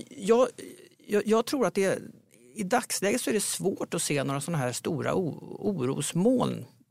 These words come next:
på makrohimlen, eh, i det perspektivet. Kina lyfter man ju alltid fram som liksom en ekonomi som är viktig och som har haft en expansion som har pågått alldeles för länge då, enligt,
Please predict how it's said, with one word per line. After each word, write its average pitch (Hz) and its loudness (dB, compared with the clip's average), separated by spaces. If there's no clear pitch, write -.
på 147 0
makrohimlen, 170 2
eh, - -20
i 139 -8
det 117 -2
perspektivet. - -8
Kina 202 6
lyfter 165 0
man 135 4
ju 135 4
alltid 135 2
fram 113 -2
som 117 -4
liksom 127 -6
en 120 -2
ekonomi - -6
som - -6
är 53 -6
viktig - -10
och 104 -8
som 113 -10
har 117 -8
haft - -6
en 123 -2
expansion 120 -4
som - -6
har 120 -2
pågått 117 -6
alldeles 143 0
för 156 2
länge 196 6
då, 117 2
enligt, 113 -4